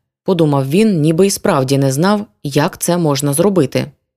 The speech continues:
Нарешті він нагнувся, набрав у долоню води й приложив до неї свої гарячі уста. Разів із п'ять він проробив таку процедуру, але спраги не міг погасити.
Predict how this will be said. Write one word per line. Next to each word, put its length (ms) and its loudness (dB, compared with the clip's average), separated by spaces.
Нарешті 480 2
він 200 2
нагнувся, 720 0
набрав 500 0
у 100 2
долоню 440 4
води 340 0
й 200 0
приложив 600 0
до 140 2
неї 320 2
свої 600 0
гарячі 480 0
уста. 480 -2
Разів 400 4
із 120 0
п'ять 380 0
він 380 0
проробив 500 2
таку 280 -2
процедуру, 840 2
але 280 0
спраги 540 -2
не 140 0
міг 260 0
погасити. 720 0